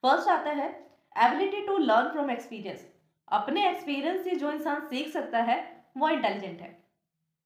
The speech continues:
मतलब उससे कुछ चीज़ सिखाई गई, उस experience का यूज़ करके वो दूसरों को कुछ चीज़ सिखा रहा है या अपने आप किसी दूसरी चीज़ को सीखने का कोशिश कर रहा है, तो ये होता है ability to learn from experience।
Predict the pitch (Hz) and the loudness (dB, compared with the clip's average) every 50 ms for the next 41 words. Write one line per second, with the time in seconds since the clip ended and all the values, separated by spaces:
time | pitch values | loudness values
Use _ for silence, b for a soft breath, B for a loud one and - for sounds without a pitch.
0 | _ - 214 214 214 285 294 302 320 311 311 320 320 339 - - 285 320 311 - | _ -8 -6 -4 -2 -2 -2 -2 -4 -6 -8 -6 -6 -6 -6 -4 -4 -4 -4 -4
1 | 254 - - 214 226 269 320 277 262 277 330 339 B B B B - 381 392 381 | -4 0 2 2 2 2 2 0 -2 -2 -2 -4 B B B B -6 -4 -2 -2
2 | 370 - 320 349 339 359 359 339 - 370 339 285 302 320 359 359 349 339 294 285 | -4 -2 0 0 2 2 2 0 0 0 0 0 0 -2 -2 -2 0 -2 -2 0
3 | 330 359 330 - 226 254 262 302 359 381 381 381 370 381 359 381 339 349 339 349 | 0 -2 -2 -2 -2 -4 -4 -4 -4 -2 -2 -2 -2 -2 -2 -2 -4 -4 -4 -4
4 | 339 320 320 294 294 294 294 302 311 311 339 339 339 B B B B B B B | -4 0 2 2 2 2 0 0 0 0 -2 -2 -4 B B B B B B B
5 | - 277 - - 381 427 403 - - 190 - - - - - - 320 370 403 330 | 0 0 2 2 -2 -2 0 2 4 4 2 2 -2 -10 -8 -8 -6 -6 -4 -4
6 | 254 320 339 - 453 440 403 381 370 381 - 381 370 349 349 - 339 320 311 311 | 0 0 2 2 2 2 2 2 0 2 0 0 0 0 -2 -2 -2 -2 -2 0
7 | 320 311 311 262 247 262 311 302 - - 262 208 185 196 220 269 - - - - | -2 -2 -2 -2 -4 -4 -4 -8 -8 -6 -6 -6 -4 -2 -4 -4 -4 -8 -16 -20
8 | _ _ _ _ - 302 262 220 262 381 359 370 302 285 277 277 285 285 339 - | _ _ _ _ -10 -8 -6 -2 0 2 2 2 2 0 0 -2 -2 -2 -4 -6
9 | - - - - 214 233 247 311 359 349 370 370 359 339 277 240 240 240 247 262 | -8 -6 2 2 2 4 4 0 -2 -2 -2 -4 -2 0 2 2 2 2 0 -4
10 | 226 208 208 - - 208 190 180 185 - | -6 -8 -8 -10 -12 -12 -12 -12 -12 -16